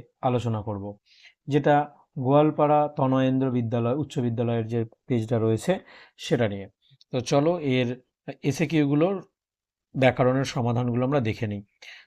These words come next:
তো এর এসএকিউ যেগুলো প্রথমে রয়েছে, দেখো, আহ, নির্দেশক কি একটি উদাহরণ দাও। এই নির্দেশক কি, এটার উদাহরণটা তোমরা দু নম্বর সেটের চার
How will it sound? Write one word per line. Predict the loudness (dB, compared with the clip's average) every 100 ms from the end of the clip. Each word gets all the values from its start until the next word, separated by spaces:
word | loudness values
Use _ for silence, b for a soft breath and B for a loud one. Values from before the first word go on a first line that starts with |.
| _
তো | -2
এর | 0
এসএকিউ | 2 0 0 0 -2 -4
যেগুলো | -2 0 0
প্রথমে | 0 -2 0 2 2
রয়েছে, | 2 0 -2 -6 -10 _ _ -12
দেখো, | -4 -2 0 -4 -6 b b _ _ -4
আহ, | 0 2 2 -2 -6 _ _ _ _ _ _
নির্দেশক | 0 4 4 4 2 4 4 4 0 _ _ _ _ _ _ -2
কি | 4 4 4 -2
একটি | -2 0 2
উদাহরণ | 2 2 0
দাও। | -2 -6 -8 _ _ _ _ -6
এই | -2 0
নির্দেশক | 2 2 2 0 0
কি, | 2 2
এটার | 4 2
উদাহরণটা | 4 4 4 4 4 2
তোমরা | 2 2 2
দু | 2 0
নম্বর | 2 2 2
সেটের | 0 2 2 0 -2 b _ _
চার | 2